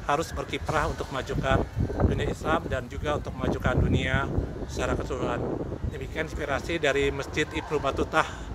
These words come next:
di Komplek Pa-, Puja Mandala, Komplek lima rumah ibadah simbol toleransi di Nusa Dua Bali dari Panji Kian Santang pada hari Jumat, sembilan belas Agustus dua ribu dua puluh dua, dua hari setelah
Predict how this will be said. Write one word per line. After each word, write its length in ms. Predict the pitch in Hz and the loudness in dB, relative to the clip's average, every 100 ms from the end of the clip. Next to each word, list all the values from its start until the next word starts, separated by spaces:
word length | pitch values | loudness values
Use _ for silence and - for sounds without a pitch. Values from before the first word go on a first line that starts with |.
| - - - | -10 -12 -6
di 80 | 147 - | -4 0
Komplek 400 | 151 139 151 - | 0 0 -4 2
Pa-, 240 | 147 156 | 0 2
Puja 400 | - 190 156 139 135 147 - - - - - - | 0 2 6 6 6 -6 -14 -16 -18 -18 -18 -8
Mandala, 600 | 147 139 139 143 170 160 - | -4 2 6 8 8 4 -6
Komplek 640 | - 131 135 147 143 - - - - - | -6 -4 -2 -4 -4 -8 -18 -18 -18 -16
lima 320 | - 151 147 139 | -6 -2 0 0
rumah 160 | 143 | 0
ibadah 400 | 139 135 135 147 117 131 - | -2 0 2 2 0 -4 -8
simbol 320 | - 143 139 | -4 2 2
toleransi 640 | 147 139 139 139 - 170 | 4 2 2 0 -2 -4
di 160 | 160 139 | -2 -4
Nusa 240 | 135 139 | -6 -4
Dua 160 | 127 127 | -2 0
Bali 320 | 131 156 185 | 0 0 -2
dari 160 | 135 123 | -4 -4
Panji 240 | 127 127 | -6 -6
Kian 160 | 135 123 | -6 -6
Santang 400 | 131 131 143 151 - - - - | -6 -4 -4 -4 -8 -14 -14 -14
pada 320 | - 127 123 117 | -6 -2 0 -2
hari 240 | 127 123 | -2 -6
Jumat, 480 | 117 - 147 156 165 - - - - | -8 2 4 6 4 -2 -12 -10 -6
sembilan 200 | 143 123 | -4 -2
belas 160 | 123 117 | -2 -4
Agustus 480 | 123 131 127 160 156 | -4 -4 -4 -2 0
dua 80 | 123 | -2
ribu 240 | 120 120 127 | -4 -4 -6
dua 80 | |
puluh 160 | 117 127 | -6 -2
dua, 180 | 139 156 - - - - | 2 2 0 -14 -12 -4
dua 120 | 131 | -2
hari 240 | 135 131 139 | 0 -2 -2
setelah 400 | - 143 127 | -4 -2 -2